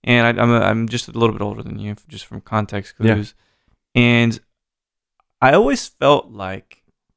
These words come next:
Speaker 1: kids, because each of these bottles is a baby.
Speaker 2: Yes.
Speaker 1: They cost money. <laughs>
Speaker 2: Yeah.
Speaker 1: They make you cry.
Speaker 2: Yeah.
Speaker 1: And they take a bit out of you.
Speaker 2: Yeah.
Speaker 1: Give you a little more gray hair, wrinkles, whatever, right? I always felt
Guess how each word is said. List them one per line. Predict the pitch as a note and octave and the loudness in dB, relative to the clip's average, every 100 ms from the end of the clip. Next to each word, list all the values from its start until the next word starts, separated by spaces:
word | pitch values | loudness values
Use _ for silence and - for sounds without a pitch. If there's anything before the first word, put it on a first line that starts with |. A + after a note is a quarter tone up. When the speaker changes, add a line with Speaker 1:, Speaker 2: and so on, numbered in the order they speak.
| _ _ _ _ _ _ _ - | _ _ _ _ _ _ _ 0
Speaker 1:
kids, | D3 C#3 C3 A#2 - _ _ _ _ _ _ _ | 4 4 2 -4 -12 _ _ _ _ _ _ _
because | C#3 D3 C3 B2+ | -4 2 4 4
each | E3+ F#3+ | 0 -4
of | C3 | -4
these | B2 A2+ | -4 -4
bottles | - G#2 A2 G#2+ G2+ | -2 2 2 0 -6
is | G#2 | -12
a | G#2 | -14
baby. | E2+ - _ _ | -20 -20 _ _
Speaker 2:
Yes. | B2+ G#2+ - - _ _ _ _ _ _ _ | 2 2 0 -14 _ _ _ _ _ _ _
Speaker 1:
They | - G#2+ | -6 -4
cost | B2 B2 | 0 0
money. | B2 A2 B2+ - | 0 2 6 4
<laughs> | - | 4
Speaker 2:
Yeah. | A2+ C3 C3+ _ _ _ _ - | 2 2 -2 _ _ _ _ -6
Speaker 1:
They | A2 | 0
make | A#2 - | 0 0
you | |
cry. | A#2+ - G2+ A#2 A2+ | -4 0 2 2 2
Speaker 2:
Yeah. | G#2 C3 D3+ _ _ _ _ | 2 2 0 _ _ _ _
Speaker 1:
And | B2 A#2 A#2 A2+ - | 0 2 2 0 0
they | A#2+ | 0
take | A#2 B2+ C#3 | 2 0 -2
a | |
bit | A2+ A#2 | 0 0
out | A2+ B2 | 2 0
of | B2+ | -4
you. | - - | -14 -6
Speaker 2:
Yeah. | A#2+ F#3+ _ _ _ _ _ _ | -4 -4 _ _ _ _ _ _
Speaker 1:
Give | - G2+ | -8 -4
you | G#2+ | -2
a | |
little | G#2+ G#2 | 0 0
more | A2 | -2
gray | A2 G#2+ | -2 -2
hair, | G#2 G#2+ | 0 -2
wrinkles, | G#2 G#2+ G#2+ G2+ | -2 -6 -8 -10
whatever, | G#2 G#2+ A2+ | -6 -6 -6
right? | A2+ A2 - _ _ _ _ _ - | -8 -12 -16 _ _ _ _ _ -2
I | C#3+ A#3 | 2 2
always | D4+ D#3+ - | 4 4 2
felt | - G#2+ G2+ - | -8 -4 -4 -6